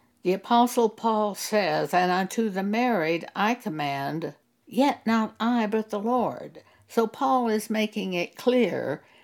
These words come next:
that this is a commandment for the women in a New Testament church.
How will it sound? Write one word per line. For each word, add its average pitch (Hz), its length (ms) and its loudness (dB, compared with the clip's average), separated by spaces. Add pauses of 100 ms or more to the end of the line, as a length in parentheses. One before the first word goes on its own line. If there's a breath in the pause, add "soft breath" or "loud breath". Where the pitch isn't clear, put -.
(120)
that - 340 2
this 262 340 8
is 247 240 4
a 208 160 4
commandment 165 840 0
for 175 180 2
the 175 120 0
women 170 580 0 (500)
in 196 440 4 (100)
a 175 120 0
New 214 240 2
Testament 160 540 -4
church. - 560 -10